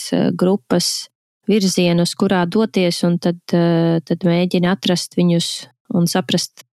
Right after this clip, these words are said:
kādas ir cenas, kāds ir budžets, un vai tas ir iespējams. Un, ā,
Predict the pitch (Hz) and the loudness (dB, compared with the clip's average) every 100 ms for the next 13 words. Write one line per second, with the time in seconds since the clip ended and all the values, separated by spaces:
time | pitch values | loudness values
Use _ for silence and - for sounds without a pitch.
0 | _ - 175 165 165 - 170 - _ _ | _ -2 0 0 0 0 -2 -4 _ _
1 | - 233 240 208 185 - - _ _ 180 | -4 0 2 2 0 -6 -18 _ _ -2
2 | 165 - - - 196 226 208 185 - - | -2 0 -2 0 0 2 0 -2 -4 -16
3 | _ _ _ _ - 185 175 170 175 - | _ _ _ _ -4 0 2 2 -2 0
4 | 190 214 - 185 175 165 170 - - _ | 0 0 0 2 2 2 0 -2 -12 _
5 | _ _ _ _ _ _ - 180 175 175 | _ _ _ _ _ _ -2 0 2 2